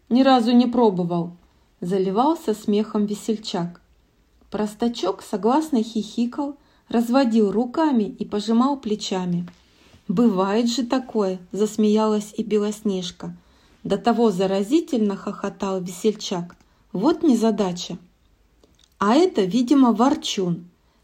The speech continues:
принцесса кивнула в сторону гнома, который сурово сдвинул брови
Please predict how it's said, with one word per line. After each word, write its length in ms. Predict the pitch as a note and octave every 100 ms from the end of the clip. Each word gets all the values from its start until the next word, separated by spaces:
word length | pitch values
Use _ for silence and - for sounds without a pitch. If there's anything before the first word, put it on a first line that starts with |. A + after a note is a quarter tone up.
| -
принцесса 600 | G3 G#3+ G#3 G#3+ G3+ F#3
кивнула 560 | F3+ A3 G#3+ G3+ E3+ E3+
в 40 |
сторону 520 | - A#3+ C4+ A#3+ G3
гнома, 560 | F3+ G3 D4 D#4 G3+ - _ _ _ _
который 480 | - A3 C4+ G#3 F3+
сурово 540 | F3 B3 C4 G#3+ F3
сдвинул 540 | F3 F3+ F#3+ G#3+ F3+ E3+
брови 580 | E3 B3+ D#4+ A#3 F3+